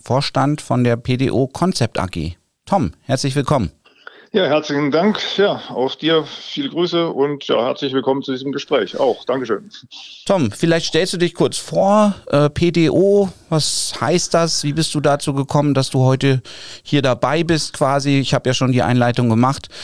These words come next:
Speaker 1: Ähm, mehr so fachlich, technisch mal einen kurzen Abriss geben, bitte.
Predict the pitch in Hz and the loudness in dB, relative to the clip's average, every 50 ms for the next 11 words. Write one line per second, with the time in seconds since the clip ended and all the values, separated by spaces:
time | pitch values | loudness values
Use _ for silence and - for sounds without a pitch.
0 | - - - - - 110 117 117 117 117 110 - - 117 120 117 120 123 120 113 | -16 -16 -8 0 2 2 4 4 2 0 -2 -2 0 2 2 4 2 4 2 2
1 | 113 101 98 - - 123 127 - - 120 110 - - - 123 117 - 131 120 110 | 2 2 0 0 -2 -2 -2 -2 -2 -2 -2 -2 -2 -2 -2 0 0 0 0 2
2 | 107 - - - - - - _ - - 120 113 113 107 - - 113 - - - | 0 -2 -4 -6 -8 -14 -18 _ -2 0 0 2 0 0 0 0 -2 -2 0 -2
3 | 101 - - - - 92 87 - - - 87 76 78 80 80 - - | -2 -2 -2 -2 -2 -4 -4 -4 -2 -4 -2 -2 -2 -4 -4 -6 -8